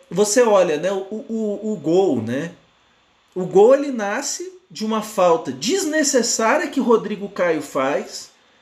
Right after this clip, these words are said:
uma expulsão que no fraldinha você aprende que você não pode dar aquela entrada.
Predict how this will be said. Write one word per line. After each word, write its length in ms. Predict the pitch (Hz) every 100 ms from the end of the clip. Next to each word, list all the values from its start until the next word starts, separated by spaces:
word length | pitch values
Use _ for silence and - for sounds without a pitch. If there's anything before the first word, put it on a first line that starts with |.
| _ _ _ _ _
uma 180 | 262 349
expulsão 880 | 339 - 311 285 - - 226 214 175
que 140 | 208
no 120 | 208
fraldinha 840 | 254 277 277 262 175 151 233 311 247
você 320 | 240 240 226
aprende 500 | 208 - 180 180 -
que 80 | -
você 100 | 185
não 140 | 185
pode 340 | 180 185 180
dar 140 | 180 170
aquela 300 | 170 175 175
entrada. 600 | 170 - 143 123 107